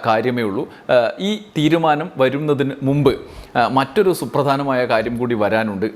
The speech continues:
അത്, ആ, നമ്മുടെ ഇന്ത്യ സർക്കാരിനെ തിരഞ്ഞെടുക്കാനുള്ള തെരഞ്ഞെടുപ്പിൻ്റെ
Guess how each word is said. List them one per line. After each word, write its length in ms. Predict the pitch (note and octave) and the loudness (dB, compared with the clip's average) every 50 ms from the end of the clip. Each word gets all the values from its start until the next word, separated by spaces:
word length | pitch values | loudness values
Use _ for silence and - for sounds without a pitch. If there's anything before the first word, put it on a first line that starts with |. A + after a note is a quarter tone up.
| - | -2
അത്, 200 | G#2+ A#2 A#2 C3+ C#3+ | -2 0 0 0 -2
ആ, 520 | D3 - - - - - A#2+ A2 G#2+ G#2 - | -2 -6 -14 -20 -12 0 2 4 4 4 2
നമ്മുടെ 360 | A#2+ A#2+ A#2+ B2 A#2+ A#2+ - - - | 2 2 2 2 2 0 0 -2 -4
ഇന്ത്യ 400 | B2 B2+ C3 C3 D3+ D#3 D3 - - - - | -4 -4 0 2 4 2 2 0 -4 -10 -4
സർക്കാരിനെ 600 | - B2+ A#2 - - C#3 C#3 C3 A#2 A#2+ A#2 A2+ - - - | -4 -4 -4 -2 0 0 0 0 -2 -6 -8 -10 -8 -6 -4
തിരഞ്ഞെടുക്കാനുള്ള 680 | A#2 A#2 A#2+ B2 A2+ A#2+ A2+ A#2+ A2+ A2 A2 G#2+ A2 | -2 0 0 -2 -2 -2 -2 -2 -2 0 0 -2 0
തെരഞ്ഞെടുപ്പിൻ്റെ 640 | G#2+ B2+ A2 G#2+ A2 A2+ G#2+ G#2+ - G#2+ G2+ F#2 - | 0 0 0 0 0 0 -2 -2 -2 -2 -2 -2 -4